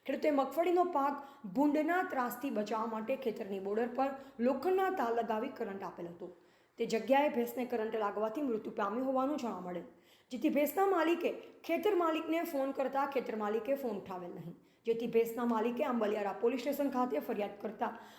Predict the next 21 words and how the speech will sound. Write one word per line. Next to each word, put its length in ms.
આંબલિયારા 520
પોલીસ 340
સ્થળ 240
તપાસ 380
કરી 180
આગળની 320
તપાસ 380
હાથ 180
ધરી 200
છે 120
અને 140
વિદ્યુત 340
બોર્ડની 300
કચેરીને 520
જાણ 280
કરતા 320
વિદ્યુત 360
બોર્ડની 260
કચેરી 380
દ્વારા 300
પણ 280